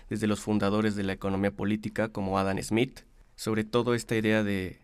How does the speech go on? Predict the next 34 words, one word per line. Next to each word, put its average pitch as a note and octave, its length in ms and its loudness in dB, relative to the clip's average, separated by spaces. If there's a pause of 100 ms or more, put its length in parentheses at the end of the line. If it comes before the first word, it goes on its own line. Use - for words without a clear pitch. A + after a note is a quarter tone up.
(360)
laissez-faire, A2 640 0
es B2 100 -6
decir, A#2+ 400 -4
dejar A2 280 0
hacer, A#2+ 300 -2
dejar G#2+ 280 -4
pasar, A#2 380 -4 (420)
y A2 280 0
sobre G#2+ 260 -2
todo, A2+ 480 -2 (160)
eh, G2 460 -2
la G2+ 120 -2
promoción G#2 600 0
de G2 340 0 (440)
el G#2+ 140 2
egoísmo G#2+ 440 2
humano, A2+ 460 2 (160)
que G2 320 -2 (400)
este A2+ 240 -2
egoísmo A2+ 340 2
humano, A2 380 2
si G#2 140 -6
todos A2 260 0
lo A2 120 -2
tenían, A2+ 500 0
iba G#2+ 220 -2
a G#2 40 2
llevar G2 240 0
al G2 100 0
desarrollo F#2+ 580 -4
a - 60 -6
los - 160 -10
diferentes - 460 -10
países. A2 540 -2